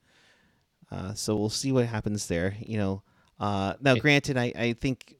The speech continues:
Speaker 1: Bugner has been on, like, the speakerphone. I think McLean said speakerphone w-, one time, uh, during this run that, that he's kind of been watching it and such.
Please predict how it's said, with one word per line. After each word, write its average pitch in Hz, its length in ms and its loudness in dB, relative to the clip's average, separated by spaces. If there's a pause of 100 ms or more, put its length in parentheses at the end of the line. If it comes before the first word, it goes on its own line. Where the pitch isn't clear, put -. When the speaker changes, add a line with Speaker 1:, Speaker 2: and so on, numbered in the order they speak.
(100)
Speaker 1:
Bugner 135 320 4
has 127 120 2
been 127 140 2
on, 117 180 0
like, 110 180 -2 (480)
the 117 100 -2
speakerphone. 117 840 0
I 110 60 2
think 139 180 -4 (540)
McLean 127 440 -2
said 117 200 -2
speakerphone 120 640 0
w-, 107 260 -8
one 113 320 2
time, 107 400 -2 (440)
uh, 110 200 0
during 113 240 2
this 104 240 -2
run 107 300 2
that, 101 260 -2
that 120 140 0
he's 110 180 -8
kind 127 180 0
of 117 80 0
been 110 120 -2
watching 117 360 -2
it 110 80 0
and 107 160 -4
such. - 420 -2